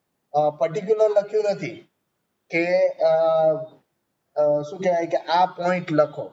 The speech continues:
હા? જુઓ, આની અંદર એવા પ્રશ્નો પણ પૂછાય છે કે describe the દ્રવ્ય classification, describe દ્રવ્ય ઔષધત્વ, describe the પંચમહાભૌતિકત્વ.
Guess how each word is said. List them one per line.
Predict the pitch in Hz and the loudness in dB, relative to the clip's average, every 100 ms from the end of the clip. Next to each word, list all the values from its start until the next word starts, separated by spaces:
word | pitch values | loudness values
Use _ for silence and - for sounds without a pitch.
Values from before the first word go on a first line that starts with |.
| _ _ _ _ | _ _ _ _
હા? | 165 - - _ _ _ 131 | -8 -8 -12 _ _ _ _
જુઓ, | 151 208 185 | -4 0 2
આની | 220 - 156 180 | 0 0 -2 0
અંદર | 196 190 196 | -4 -2 -2
એવા | 170 170 202 | 0 2 2
પ્રશ્નો | 196 190 208 | -2 -6 -2
પણ | 202 196 | -2 -4
પૂછાય | 185 185 175 | -6 -4 -4
છે | 165 | -4
કે | 151 | -4
describe | 147 160 156 190 185 | -4 -6 -4 -2 0
the | 185 | -2
દ્રવ્ય | 160 156 160 185 | -4 -4 -2 -6
classification, | 185 170 165 185 160 156 156 147 156 135 _ _ _ _ _ 143 | -2 -2 -2 -8 -12 -8 -8 -4 -6 -6 _ _ _ _ _ -4
describe | 147 147 190 190 | -4 -2 -2 -2
દ્રવ્ય | 165 165 160 180 190 202 - - _ | -2 -4 -2 2 2 2 -4 -20 _
ઔષધત્વ, | 156 160 156 175 160 151 - 160 143 - - 143 | 0 0 -2 -2 -2 -6 -2 0 0 -2 -12 -6
describe | 147 165 180 175 | -6 0 -2 0
the | 147 | -2
પંચમહાભૌતિકત્વ. | 139 - 165 165 180 165 160 143 143 147 143 139 _ 156 | -2 0 -2 -2 -2 0 -2 -2 -6 -6 -4 -6 _ 0